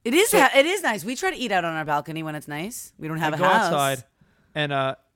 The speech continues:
Speaker 2: I, we get Chipotle 'cause, you know, we still don't have, like, a working, functional
Speaker 1: Oh,
Speaker 2: kitchen to the fullest.
Speaker 1: love good
Speaker 2: So
Speaker 1: Chipotle. I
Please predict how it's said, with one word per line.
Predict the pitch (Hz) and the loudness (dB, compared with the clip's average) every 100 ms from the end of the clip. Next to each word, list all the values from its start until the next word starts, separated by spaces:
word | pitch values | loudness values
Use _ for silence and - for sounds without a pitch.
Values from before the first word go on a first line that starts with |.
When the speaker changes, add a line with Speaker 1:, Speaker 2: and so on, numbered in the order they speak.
| _ | _
Speaker 2:
I, | 180 | -10
we | 202 | -8
get | 185 220 | -6 -6
Chipotle | 185 - 139 131 127 | -8 -6 -6 -6 -8
'cause, | 131 - | -10 -10
you | 175 | -6
know, | 139 | -6
we | 123 | -6
still | 147 190 | -8 -6
don't | 160 151 | -4 -4
have, | 143 | -4
like, | 135 131 | -4 -6
a | |
working, | 113 135 131 139 127 | -8 -8 -6 -10 -10
functional | - 131 143 123 | -8 -8 -8 -10
Speaker 1:
Oh, | 147 | -8
Speaker 2:
kitchen | 139 - 139 | -8 -8 -10
to | - | -10
the | 123 | -10
fullest. | 127 131 147 | -6 -4 -4
Speaker 1:
love | 127 110 | -6 -8
good | 135 202 | -6 -6
Speaker 2:
So | |
Speaker 1:
Chipotle. | 123 131 123 120 | -6 -8 -8 -8
I | 123 120 | -8 -10